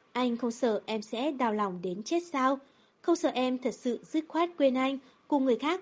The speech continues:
ở một chỗ sao? "Em sẽ không như vậy." Hắn xoa tóc cô, khẳng định nói.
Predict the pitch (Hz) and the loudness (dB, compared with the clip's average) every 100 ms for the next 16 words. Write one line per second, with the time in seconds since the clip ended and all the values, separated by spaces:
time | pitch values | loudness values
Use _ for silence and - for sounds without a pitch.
0 | - 254 180 190 190 - 262 285 262 285 | 0 0 0 -4 -6 -6 -4 0 2 2
1 | - _ _ _ _ _ _ _ _ 247 | 0 _ _ _ _ _ _ _ _ -2
2 | 220 226 269 349 - 262 214 214 226 226 | -2 -2 0 -2 0 0 2 0 2 2
3 | - - _ _ _ - 214 226 302 262 | 0 -12 _ _ _ -6 -4 -2 -2 0
4 | 302 311 247 208 196 - 190 208 202 196 | -2 2 2 2 -2 -8 -6 -6 -6 -6
5 | 190 208 | -4 -4